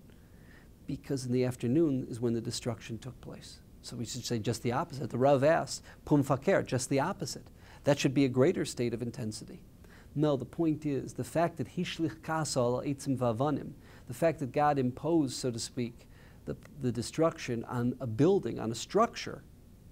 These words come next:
and not on the people, not on the Jewish nation, that in itself is Chatzi Nechama. That in itself enables us to say Nachem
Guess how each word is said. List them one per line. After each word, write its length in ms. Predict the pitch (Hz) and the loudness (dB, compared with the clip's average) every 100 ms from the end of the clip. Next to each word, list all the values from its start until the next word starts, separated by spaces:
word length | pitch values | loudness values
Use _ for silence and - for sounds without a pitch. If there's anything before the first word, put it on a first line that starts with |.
| - - - - | -20 -20 -16 -2
and 160 | 113 | 0
not 240 | 131 170 170 | 2 0 -4
on 220 | 120 123 117 | -4 -2 -2
the 40 | |
people, 500 | - - 214 147 - | -6 -8 -8 -8 -10
not 180 | 139 143 | -8 -6
on 120 | 143 | -2
the 80 | 127 | -2
Jewish 360 | 123 135 123 - | -2 -6 -6 -4
nation, 480 | 175 165 - - 147 - - - | -4 -4 -6 -10 -14 -18 -20 -2
that 200 | 139 151 | 0 2
in 80 | 139 | -2
itself 440 | 127 - 143 127 | -4 0 0 0
is 120 | 113 | -4
Chatzi 340 | - 120 - 117 | -4 -6 -4 -2
Nechama. 460 | 110 - 110 87 - - - - 123 | -2 -4 -6 -6 -12 -20 -20 -16 0
That 280 | 139 165 | 2 4
in 140 | 139 135 | 2 -2
itself 420 | - 160 156 - | -2 0 0 0
enables 420 | 123 135 127 117 | 0 2 0 -2
us 100 | 127 | -4
to 100 | - | -4
say 180 | 117 127 | -6 -4
Nachem 600 | 113 131 151 - 117 131 | -2 -2 -4 -6 -10 -10